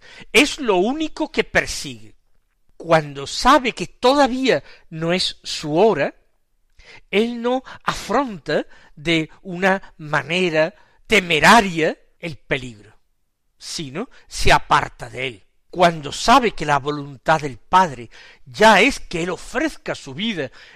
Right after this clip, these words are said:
en sacrificio por la salvación de todos, entonces el Señor, como cuenta también el cuarto evangelio, a la patrulla que viene a prenderle, él se acerca, se adelanta y les pregunta: "¿A quién buscáis?".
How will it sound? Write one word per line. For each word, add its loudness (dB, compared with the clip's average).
en -14
sacrificio -2
por -10
la -10
salvación -6
de -8
todos, -6
entonces -8
el -12
Señor, -6
como -16
cuenta -2
también -6
el -14
cuarto -4
evangelio, -4
a 2
la 0
patrulla 0
que -8
viene -4
a 0
prenderle, 0
él -10
se -2
acerca, -4
se -6
adelanta 2
y -2
les -8
pregunta: -2
"¿A 0
quién 0
buscáis?". -2